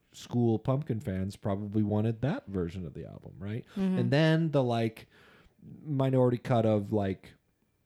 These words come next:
Speaker 1: this sort of swelling instrumental grandeur that shows up with Tonight Tonight in the beginning, but kind of disappears and then reappears a little bit, but isn't really as present as I think someone who heard Tonight Tonight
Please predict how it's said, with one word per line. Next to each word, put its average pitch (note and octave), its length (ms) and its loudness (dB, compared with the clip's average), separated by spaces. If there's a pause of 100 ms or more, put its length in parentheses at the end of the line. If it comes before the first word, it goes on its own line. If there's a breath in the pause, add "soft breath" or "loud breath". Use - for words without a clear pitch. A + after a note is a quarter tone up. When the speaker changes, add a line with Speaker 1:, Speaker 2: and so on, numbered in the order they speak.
(440)
Speaker 1:
this G#2 220 -2
sort A#2 240 0
of G2 100 -2
swelling G#2 680 -2
instrumental G#2 880 2
grandeur G2 840 2
that F2 160 -6
shows F#2 400 0
up E2+ 360 -4
with G2 240 -10
Tonight F2+ 300 -8
Tonight E2 380 -6
in E2 100 -6
the E2+ 60 -6
beginning, E2+ 420 -4
but E2+ 180 -8 (120)
kind A4 300 -4
of D4 100 -2
disappears G2+ 920 2
and G2+ 120 -6
then A2+ 160 -6
reappears A2 380 0
a G2 40 -4
little F2+ 220 -2
bit, F2 260 -6
but - 120 -8 (520 soft breath)
isn't D#3 280 2
really A#2+ 360 2
as G2+ 140 2
present G2 580 -2
as F#2 520 -2 (400 soft breath)
I G#2+ 60 0
think G#2 160 0
someone G2+ 280 0
who F2+ 160 0
heard - 560 0
Tonight F#2 320 -6
Tonight E2 400 -6